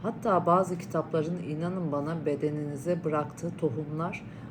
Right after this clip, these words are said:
o sonradan sizi siz yapan şeyler. Ee, çok uzatmayacağım diyeyim. On dakika oldu.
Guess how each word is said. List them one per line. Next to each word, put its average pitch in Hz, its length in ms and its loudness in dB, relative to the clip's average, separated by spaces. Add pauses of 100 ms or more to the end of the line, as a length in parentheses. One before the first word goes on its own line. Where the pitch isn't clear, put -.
(160)
o 170 240 2
sonradan 165 640 -2
sizi 151 300 -6
siz 147 280 -4
yapan 135 340 0
şeyler. 139 600 -4 (800)
Ee, 147 460 -2 (280)
çok - 260 -8
uzatmayacağım 165 640 -2 (100)
diyeyim. 196 200 -8 (120)
On 160 220 -4
dakika 151 440 -4
oldu. 160 340 0